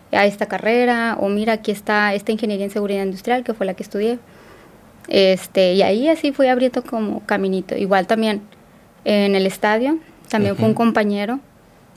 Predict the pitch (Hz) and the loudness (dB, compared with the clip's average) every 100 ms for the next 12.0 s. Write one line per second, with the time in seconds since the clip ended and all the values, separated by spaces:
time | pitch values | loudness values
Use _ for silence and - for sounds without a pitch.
0 | - 208 196 226 220 214 208 214 214 214 | 0 0 2 2 2 0 0 0 2 0
1 | 196 208 202 202 202 202 208 202 190 185 | 0 -2 -2 0 2 0 0 0 0 -2
2 | 180 165 - 208 - - - 101 95 - | -4 -8 -6 -6 -2 -2 0 0 -2 -6
3 | - - - - - - - - 131 123 | -6 -10 -18 -18 -14 -14 -14 -2 4 6
4 | 131 127 - 113 110 107 - 123 120 117 | 6 4 4 4 4 2 0 4 6 6
5 | 120 - - - - 127 131 135 135 156 | 4 2 0 -4 -4 0 2 2 2 4
6 | 180 180 180 165 135 127 120 131 - - | 4 2 2 2 2 2 0 0 -2 0
7 | 131 127 135 131 127 - - - 92 98 | 4 4 4 2 -4 -12 -20 -18 -12 -8
8 | 95 98 98 98 104 107 - 113 117 113 | -6 -6 -6 -4 -4 -4 0 2 4 2
9 | 104 104 101 - 110 110 107 117 113 131 | -2 -4 -6 -2 -2 -2 -4 -6 -4 -6
10 | 131 - - - - - - - - - | -8 -14 -20 -20 -20 -20 -20 -20 -20 -20
11 | - - - 98 98 95 95 - 110 - | -20 -18 -12 -10 -8 -8 -8 -10 -12 -14